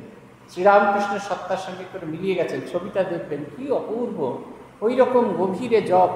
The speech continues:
মনে হচ্ছে যেন সমস্ত মন একেবারে ডুবে গেছে, এই জগৎ সংসারের কোথাও কিছু নেই। তারপরে আবার তিনি যখন জপ থেকে উঠলেন, যখন তিনি প্রণাম নিচ্ছেন,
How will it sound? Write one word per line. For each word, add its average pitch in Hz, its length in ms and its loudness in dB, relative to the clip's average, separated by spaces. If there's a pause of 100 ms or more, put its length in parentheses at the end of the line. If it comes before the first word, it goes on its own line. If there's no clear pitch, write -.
মনে 226 160 -2
হচ্ছে 233 160 -2
যেন 226 200 -2
সমস্ত 220 460 -6
মন 202 280 -2
একেবারে 214 340 -2
ডুবে 185 320 2
গেছে, 165 380 -2 (540)
এই 175 160 0
জগৎ 185 340 0
সংসারের 208 540 -4
কোথাও 240 300 4
কিছু - 360 -2
নেই। 117 100 -6 (560)
তারপরে 262 380 6
আবার 254 280 6
তিনি 240 160 0
যখন 233 260 -2
জপ 196 180 4 (140)
থেকে - 180 -4
উঠলেন, 214 340 -2
যখন 190 300 -6
তিনি 196 260 -8
প্রণাম 185 360 -2
নিচ্ছেন, 185 320 -6